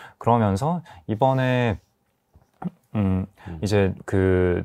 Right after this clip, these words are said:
Speaker 1: 전체 지원 금액이 미-, 미국이 지원한 금액보다 유럽의 지원금이 더 커지는 국면으로 접어들었다라고 하네요. 이 책에서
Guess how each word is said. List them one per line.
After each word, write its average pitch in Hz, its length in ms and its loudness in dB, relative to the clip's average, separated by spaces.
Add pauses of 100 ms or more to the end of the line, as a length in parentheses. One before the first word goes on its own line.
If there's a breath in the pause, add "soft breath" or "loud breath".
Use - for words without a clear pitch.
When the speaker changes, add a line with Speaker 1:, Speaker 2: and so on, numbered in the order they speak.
Speaker 1:
전체 156 460 0
지원 110 540 2
금액이 95 680 0
미-, 95 200 -10
미국이 139 500 -2
지원한 101 440 0
금액보다 98 500 -2
유럽의 120 460 2
지원금이 95 480 -4
더 90 180 -6
커지는 170 420 -2
국면으로 90 480 -4
접어들었다라고 85 920 -6
하네요. 101 360 -6
이 - 100 -16
책에서 85 580 -8